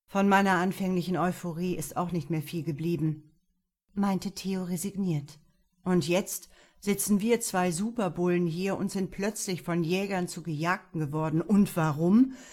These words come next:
Weil irgend so ein kranker Typ da draußen rumballert. Einer von denen, die wir eigentlich hinter Gitter bringen sollten. Vielleicht haben wir das ja schon mal getan. Und ein guter Anwalt hat ihn aus dem Knast geholt, womit er einen echten Menschenfreund auf die Welt losgelassen hat.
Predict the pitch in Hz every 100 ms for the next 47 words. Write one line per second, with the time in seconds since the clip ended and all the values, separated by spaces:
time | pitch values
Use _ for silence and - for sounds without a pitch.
0 | - - 165 160 202 240 202 180 175 175
1 | - 202 214 151 - 233 240 165 175 196
2 | 208 175 151 214 185 151 143 139 - 208
3 | 208 165 185 180 226 196 180 175 190 190
4 | 160 196 185 156 247 214 160 156 160 156
5 | 156 147 147 147 - - _ _ _ _
6 | _ _ - 175 175 165 160 170 165 165
7 | 185 160 - 160 175 180 175 170 175 208
8 | 190 147 135 - - - 180 196 190 277
9 | 233 160 202 208 196 185 196 190 180 180
10 | - 196 - 220 220 - 147 151 156 -
11 | - - _ 226 247 254 165 170 170 196
12 | 202 - 170 196 214 185 - 180 180 -
13 | 156 180 180 185 185 156 151 151 151 143
14 | 143 156 151 -